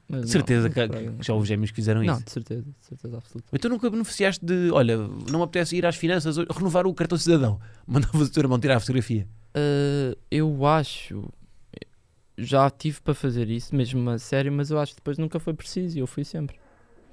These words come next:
Speaker 2: Ok.
Speaker 1: Mas é, é igual, é.
Speaker 2: Pronto, olha.
Speaker 1: Mas já utilizo o cartão de cidadão dele, tipo, imagina, não tenho,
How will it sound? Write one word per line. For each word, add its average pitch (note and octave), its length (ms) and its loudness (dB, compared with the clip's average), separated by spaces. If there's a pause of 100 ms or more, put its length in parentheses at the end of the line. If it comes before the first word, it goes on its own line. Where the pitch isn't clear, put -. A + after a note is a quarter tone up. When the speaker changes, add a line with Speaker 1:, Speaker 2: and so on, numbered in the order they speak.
(160)
Speaker 2:
Ok. G#2+ 160 -6
Speaker 1:
Mas C#3 160 2
é, G#2 360 0 (100)
é A#2+ 120 -8
igual, A#2 340 -6
é. C3 60 -10 (560)
Speaker 2:
Pronto, - 460 -12 (320)
olha. - 260 -10 (120)
Speaker 1:
Mas A#2 140 2
já A#2 80 4
utilizo G#2+ 280 -4
o G#2+ 60 -2
cartão B2 240 -2
de A#2+ 60 -6
cidadão C3+ 340 -2 (140)
dele, A#2 300 0
tipo, - 160 -8 (800)
imagina, B2 340 -2
não B2 160 0
tenho, A#2+ 280 0